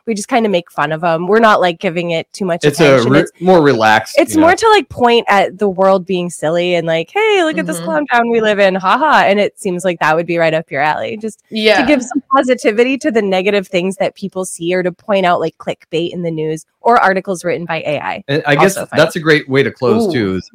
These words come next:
Speaker 2: that don't take yourself too seriously
Speaker 1: Mm-hmm.
Speaker 2: at all. I don't. I
Speaker 1: Mm-hmm.
Speaker 2: laugh at myself all the time. It's great. And to the, to the point of self-deprecation, which is great for the audience.
Speaker 1: <laughs>
Speaker 2: Not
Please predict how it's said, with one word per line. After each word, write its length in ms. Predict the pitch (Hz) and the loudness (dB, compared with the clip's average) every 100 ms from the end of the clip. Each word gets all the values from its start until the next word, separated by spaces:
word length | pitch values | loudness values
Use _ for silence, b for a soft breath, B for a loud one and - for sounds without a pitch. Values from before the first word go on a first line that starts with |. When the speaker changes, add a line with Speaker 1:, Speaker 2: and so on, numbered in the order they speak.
| 104 | -2
Speaker 2:
that 220 | 98 98 - b _ | 0 0 -6 b _
don't 220 | 160 180 | 0 2
take 200 | 220 220 | -2 -2
yourself 420 | 190 - 165 147 - - | -8 -2 0 0 -6 -8
too 220 | 170 147 | -4 -4
seriously 720 | - 131 117 104 107 92 92 _ _ | -2 -2 0 -2 -4 -6 -8 _ _
Speaker 1:
Mm-hmm. 80 | 110 | 0
Speaker 2:
at 220 | 127 120 | 2 4
all. 340 | 123 113 80 - _ | 4 2 -2 -10 _
I 180 | 123 196 | 0 0
don't. 380 | 170 104 90 - - | 0 -8 -10 -12 -6
I 80 | 135 | -2
Speaker 1:
Mm-hmm. 80 | 160 | 0
Speaker 2:
laugh 200 | 160 160 | 0 -2
at 60 | 151 | -8
myself 400 | 147 143 160 175 | -8 -4 -4 -4
all 120 | 170 | -6
the 80 | 170 | -6
time. 340 | 220 160 95 - | -4 -4 -6 -6
It's 220 | 165 - | -6 -6
great. 320 | - 180 117 b b b 147 | 0 2 2 b b b 0
And 260 | 135 127 | 0 0
to 120 | 170 | -2
the, 200 | 165 160 - - | 0 -2 -4 0
to 100 | 208 | 2
the 80 | 180 | 2
point 260 | 247 240 | 4 4
of 80 | 202 | 2
self-deprecation, 1000 | - 185 - 175 156 123 147 131 87 78 | 2 0 2 -2 -2 -2 0 0 -6 -6
which 240 | 135 135 | -4 -2
is 100 | 123 | -4
great 280 | 107 139 143 | 0 0 2
for 80 | - | 2
the 120 | 113 | 4
audience. 360 | 113 95 87 90 | 4 2 -2 -2
Speaker 1:
<laughs> 20 | 320 | -2
Speaker 2:
Not 800 | 320 427 107 - - - - | -2 -4 -6 -8 -12 -10 -10